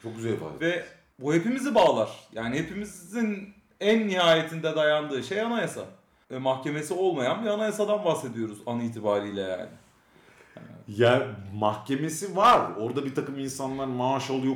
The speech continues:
Speaker 1: Kocaman bir binası var. Hem de Yargıtay'ın dibinde. Yeni açılan Yargıtay binasını görmeniz lazım. Kampüs. Kampüs.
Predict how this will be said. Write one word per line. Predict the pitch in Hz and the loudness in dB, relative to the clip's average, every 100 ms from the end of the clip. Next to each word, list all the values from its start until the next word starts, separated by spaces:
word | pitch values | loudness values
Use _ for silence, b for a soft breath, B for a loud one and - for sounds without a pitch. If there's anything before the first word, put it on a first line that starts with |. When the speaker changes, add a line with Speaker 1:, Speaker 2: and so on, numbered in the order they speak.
| 131 | 2
Speaker 1:
Kocaman | 123 123 127 127 | 2 2 0 0
bir | 131 123 | -2 -2
binası | 127 127 127 120 147 | -2 0 0 -2 0
var. | 143 147 B B B | 2 2 B B B
Hem | 185 202 | 6 6
de | 208 | 4
Yargıtay'ın | 147 165 190 208 185 151 113 | 6 8 6 8 8 6 2
dibinde. | 151 160 160 151 135 104 | 2 4 4 6 4 4
Yeni | 120 139 151 151 | 2 0 -2 -4
açılan | 143 - 147 | -8 -6 -6
Yargıtay | 139 131 127 131 127 120 104 | -2 -2 -2 -2 -2 -2 -4
binasını | 113 113 107 113 113 | -6 -4 -6 -8 -6
görmeniz | 110 110 107 110 98 92 | -4 -4 -2 -4 -4 -4
lazım. | 85 82 87 85 | -4 -4 -6 -4
Kampüs. | 104 110 - 139 - - B B B - | 0 0 0 -4 -4 -8 B B B -2
Kampüs. | 139 131 160 | 0 2 -2